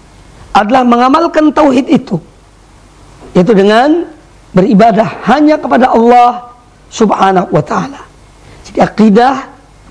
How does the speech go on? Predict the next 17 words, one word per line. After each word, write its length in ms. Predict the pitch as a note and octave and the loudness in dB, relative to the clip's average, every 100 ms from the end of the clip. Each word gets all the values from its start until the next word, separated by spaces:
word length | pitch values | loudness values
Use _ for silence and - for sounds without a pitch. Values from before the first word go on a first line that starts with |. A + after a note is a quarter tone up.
| - | -4
ibadah. 480 | F#3 D#3+ D3+ - - - - - - - - - - - - - - - - | 0 0 0 -4 -14 -16 -20 -20 -20 -20 -20 -20 -20 -20 -20 -20 -20 -20 -10
Apa 320 | - G#3+ A3+ B3+ | -2 -2 0 2
yang 80 | |
diyakini 720 | B3+ C4 B3+ C4+ C4+ C#4 C#4 C#4+ | 2 2 2 2 4 4 4 2
dari 160 | A3+ | 0
tauhid 480 | A#3+ B3+ B3+ B3+ C4+ | 2 0 0 -2 -2
itu 240 | C4+ D4 C#4+ C#4+ - - - _ - _ - - - - - - - | 0 2 2 -2 -10 -20 -20 _ -20 _ -20 -20 -20 -20 -20 -20 -6
diterapkan 640 | F#3+ - A3 C4 - C#4 | -2 0 0 0 -2 0
di 160 | C4+ A#3 | 2 2
dalam 560 | C4 C#4 C#4+ D4 C#4+ - - - _ _ _ _ _ _ - - - | 2 2 0 -2 -6 -18 -20 -20 _ _ _ _ _ _ -20 -12 -4
peribadatannya 880 | C4 - B3 B3 B3+ B3 D4+ D4 C4 | -2 0 2 4 2 0 0 0 0
kepada 240 | A#3+ A#3 C4 | 0 0 2
Allah 260 | B3 C#4 A3+ | 2 0 -2
Subhanahu 500 | A#3 G#3+ C4 C4+ A3+ | -6 -4 -2 0 0
wa 80 | B3+ | 0
taala. 380 | - B3+ B3 G3+ - _ _ _ _ _ _ _ _ _ _ _ _ - - - - - - | 0 0 -2 -4 -14 _ _ _ _ _ _ _ _ _ _ _ _ -20 -20 -20 -20 -20 -8
Ya. 240 | - C#3 | -2 -2